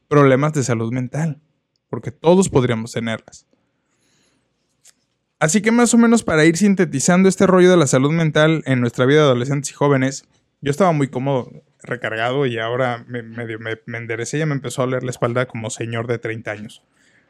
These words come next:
Eh, para finalizar,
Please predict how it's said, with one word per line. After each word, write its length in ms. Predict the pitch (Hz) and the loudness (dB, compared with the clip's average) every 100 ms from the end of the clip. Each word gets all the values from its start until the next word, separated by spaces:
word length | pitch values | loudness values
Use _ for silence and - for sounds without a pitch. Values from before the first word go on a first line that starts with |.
| _ _ _ - | _ _ _ -2
Eh, 300 | 135 123 - _ _ _ _ _ _ _ _ _ _ - - | 0 0 -4 _ _ _ _ _ _ _ _ _ _ -10 -2
para 200 | 143 135 | 0 2
finalizar, 760 | 151 143 139 - 147 117 - | 4 4 2 4 2 2 -6